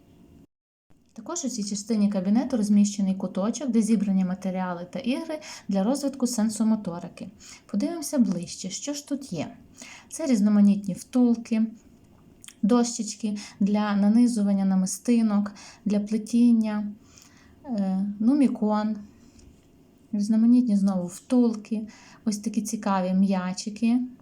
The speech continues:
один з них на магнітах, також рахівниці, камінчики, дерев'яні іграшки, звуковий килимок, пірамідки, будиночок з втулками. Також зібрані ігри для розвитку дрібної моторики,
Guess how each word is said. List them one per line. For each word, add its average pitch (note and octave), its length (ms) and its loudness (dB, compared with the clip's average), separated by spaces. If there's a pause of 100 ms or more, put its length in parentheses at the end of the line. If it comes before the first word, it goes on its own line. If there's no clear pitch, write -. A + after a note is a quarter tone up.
один G3+ 260 2
з G3+ 80 -2
них F3+ 220 -2
на G3+ 120 2
магнітах, F3+ 840 -4 (1900)
також C4 400 -2
рахівниці, F#3+ 880 0 (460)
камінчики, A#3 760 0
дерев'яні A3+ 680 2
іграшки, G3+ 400 -2
звуковий A#3 440 0
килимок, F#3+ 600 0
пірамідки, G3+ 640 2
будиночок C4+ 640 0
з - 120 -12
втулками. F3+ 560 -2 (1200)
Також D4 400 -10
зібрані A3 460 -2
ігри A3+ 380 -4
для G3 160 -4
розвитку G3 460 -4
дрібної G#3 560 -2
моторики, G#3+ 800 -4